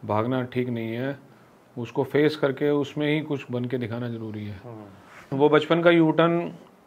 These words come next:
Speaker 1: जो ये बड़ा यू टर्न उसके बाद आया ज़िंदगी का, इसका foundation वहाँ रखी जा चुकी थी और इसलिए मैं इसको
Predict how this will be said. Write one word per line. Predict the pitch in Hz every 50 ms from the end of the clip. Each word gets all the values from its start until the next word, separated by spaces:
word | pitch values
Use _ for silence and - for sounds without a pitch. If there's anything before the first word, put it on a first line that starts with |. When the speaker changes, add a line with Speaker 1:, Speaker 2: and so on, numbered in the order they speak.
| _ _ _ - - _ _ _ _ _ _ _ _ _ - 139
Speaker 1:
जो | 131 123 139 143 143
ये | 143 147 151 147
बड़ा | 135 123 131 131 139 147 151
यू | 151 147 143
टर्न | 139 147 147 147
उसके | 143 143 - 147
बाद | 139 135 131 131
आया | 127 127 131 131
ज़िंदगी | 131 131 127 127 127 127 127
का, | 123 127 131 135 135 131 - - _ _ _ _ _ _ _ _ _ _ _ - _ _ _ _ _ _ - - - - - _ _ _ _ _ _ _ _ _ _ _ -
इसका | 165 143 135 - - - - 170 170 175 175 170
foundation | 165 - - 143 143 147 147 160 160 160 175 170
वहाँ | 160 156 151 139
रखी | 127 - - 143
जा | 131 131 120
चुकी | 113 120 113 123 123
थी | 123 143 147
और | 147 151 147 143
इसलिए | 139 131 - 151 147
मैं | 147 147 143 139
इसको | 135 - 151 147 143 143 -